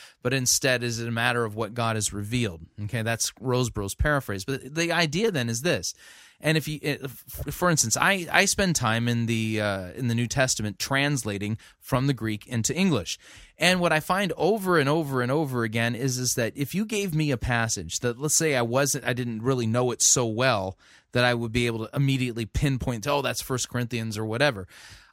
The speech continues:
I could figure out who the author was based upon the, uh, the sentence structure and the style of writing.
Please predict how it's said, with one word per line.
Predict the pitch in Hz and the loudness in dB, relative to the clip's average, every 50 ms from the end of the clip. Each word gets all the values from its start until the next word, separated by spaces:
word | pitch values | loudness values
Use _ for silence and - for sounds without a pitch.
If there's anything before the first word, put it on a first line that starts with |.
| _ - | _ 2
I | 160 196 240 | 4 4 4
could | - 254 190 | 2 -2 -4
figure | - - 208 196 156 156 156 | 0 0 0 2 4 4 4
out | 151 139 135 | 4 2 2
who | 139 165 | 0 2
the | 151 127 120 123 | 2 2 2 2
author | 127 135 156 156 151 120 107 | 2 2 2 0 0 0 0
was | 104 104 107 101 - | 0 -2 -2 -4 -6
based | 135 123 127 127 139 135 - - | -4 -2 0 0 2 2 0 -2
upon | 143 - - 117 113 113 113 113 120 120 | -2 -2 -2 0 0 0 0 0 0 0
the, | 113 127 127 123 123 127 | 0 2 2 2 2 2
uh, | 127 123 127 | 2 2 0
the | 120 123 131 | 0 0 0
sentence | - 165 175 190 - 190 160 - | 2 2 2 0 0 0 0 0
structure | - - 101 87 - - - - 95 95 | 0 -2 -4 -6 -8 -8 -8 -6 -6 -4
and | 107 107 113 | -4 -4 0
the | 113 | 2
style | - - - - - 139 135 135 135 131 127 120 | 2 2 4 4 4 4 4 4 2 2 0 -2
of | 110 110 | 0 0
writing. | 123 131 151 156 123 92 85 76 | 0 2 2 0 -2 -4 -8 -12